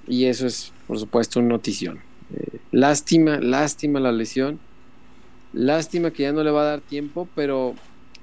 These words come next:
eh, hasta que se lesionó estaba, eh,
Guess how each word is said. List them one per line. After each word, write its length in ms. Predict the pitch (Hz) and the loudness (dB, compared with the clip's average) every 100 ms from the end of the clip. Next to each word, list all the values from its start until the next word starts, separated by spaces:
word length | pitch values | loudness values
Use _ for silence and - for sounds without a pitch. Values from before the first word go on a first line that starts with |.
| - | -14
eh, 260 | 120 120 - | -10 -10 -8
hasta 260 | 113 - | -8 -6
que 120 | 123 117 | -4 -2
se 120 | 123 | 2
lesionó 640 | 123 - 127 139 180 - | 2 2 2 4 4 2
estaba, 720 | 139 - 127 123 135 135 120 - - - - - - - - - - - - - - - - | -2 -4 0 4 4 4 2 -4 -18 -20 -18 -18 -20 -20 -20 -20 -20 -20 -20 -20 -20 -20 -12
eh, 480 | 120 113 110 107 | -8 -4 -4 -6